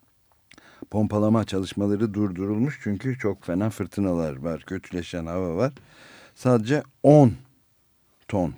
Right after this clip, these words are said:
çıkarabilmişler. Yani bin yedi yüz, bin altı yüz doksan ton kalmış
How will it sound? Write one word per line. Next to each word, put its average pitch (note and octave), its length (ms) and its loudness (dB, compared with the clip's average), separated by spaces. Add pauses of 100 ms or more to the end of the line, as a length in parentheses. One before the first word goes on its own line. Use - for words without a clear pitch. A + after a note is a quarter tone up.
çıkarabilmişler. D2+ 840 -8
Yani F2+ 300 -4
bin G#2 80 -2
yedi G#2 340 0
yüz, F#2+ 280 0 (760)
bin G#2+ 140 2
altı G2+ 340 0
yüz B2 220 2
doksan A2+ 460 2
ton A#2+ 260 -2
kalmış F2+ 720 -4